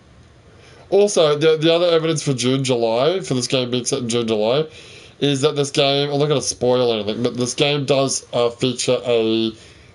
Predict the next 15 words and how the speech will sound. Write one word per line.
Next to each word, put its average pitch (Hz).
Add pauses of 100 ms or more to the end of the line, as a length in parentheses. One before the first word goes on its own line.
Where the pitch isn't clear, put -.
(140)
uh, 107
what 110
do 107
you 104
call 101
it, 95
a, 98
a, 107
a 90 (280)
general 120
election, 165 (680)
like -
a 110
government 120
election. 127